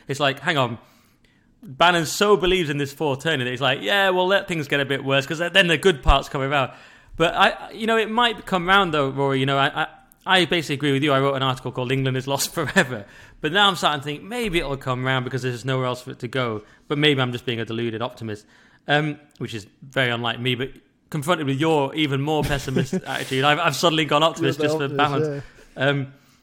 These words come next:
Speaker 1: do you wanna comment on either? There's three areas that I haven't talked about yet. The net zero stuff, the Christian morality stuff, and proportional representation.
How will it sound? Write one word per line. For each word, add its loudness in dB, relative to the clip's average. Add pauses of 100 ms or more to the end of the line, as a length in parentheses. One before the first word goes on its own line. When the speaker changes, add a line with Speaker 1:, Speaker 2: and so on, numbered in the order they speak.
(260)
Speaker 1:
do -10
you 0
wanna 2
comment 2
on -2
either? 2 (380)
There's -8
three -4
areas 4
that -2
I 0
haven't -4
talked -8
about 0
yet. -2
The -4
net -4
zero 0
stuff, -6 (320)
the -6
Christian -4
morality 0
stuff, -6
and -6
proportional -4
representation. -4